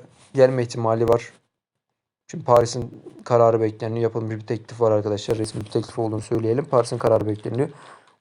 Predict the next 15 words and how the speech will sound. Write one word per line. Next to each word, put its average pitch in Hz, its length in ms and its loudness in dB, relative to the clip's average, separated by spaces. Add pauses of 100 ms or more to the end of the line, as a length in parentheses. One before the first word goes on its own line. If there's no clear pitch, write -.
(220)
Umarım 147 320 2
herhangi 131 300 4
bir 123 60 -4
sıkıntı 127 320 -6
çıkmaz. 139 280 -2
Bir 131 80 -8
pürüz 127 240 -2
olursa 123 380 2
büyük 120 100 -6
ihtimal 127 300 -2
Galatasaray 117 480 2
yönetimi 113 360 -2
tekrar 120 280 0
araya 117 220 4
girip 120 280 -4